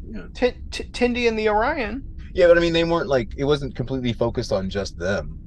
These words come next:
Speaker 1: is what I'm getting at. Like, this was, this was, like,
Speaker 2: True.
Speaker 1: this was, like, Data off by himself, you know, in a, in a colony,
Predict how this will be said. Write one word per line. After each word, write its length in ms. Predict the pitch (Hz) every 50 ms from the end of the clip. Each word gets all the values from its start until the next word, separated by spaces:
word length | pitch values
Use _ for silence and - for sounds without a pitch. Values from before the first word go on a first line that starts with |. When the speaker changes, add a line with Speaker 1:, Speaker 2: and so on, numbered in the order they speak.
| - -
Speaker 1:
is 140 | 95 90 98
what 100 | 95 82
I'm 80 | 85
getting 220 | 82 85 82 82 85
at. 100 | 82 80
Like, 160 | 90 101 101
this 180 | 135 135 - -
was, 180 | 135 120 - - - - -
this 160 | - 143 -
was, 160 | 165 147 135 131
like, 200 | 135 120 113 -
Speaker 2:
True. 120 | 185 233 - - - - - - -
Speaker 1:
this 160 | 127 135 -
was, 140 | 147 143 -
like, 180 | 147 131 117 107
Data 420 | - 123 120 123 120 113 110 107 98
off 260 | - 98 101 - -
by 160 | - 101 98
himself, 480 | 98 101 101 - - 104 101 95 92 - - - - - -
you 120 | - 107 101
know, 220 | 98 92 90 90 90
in 200 | - 101 101 98
a, 200 | 98 92 90 90 -
in 160 | 92 98 95
a 60 | 92
colony, 720 | - - - 107 104 101 98 98 92 90 87 85 85 78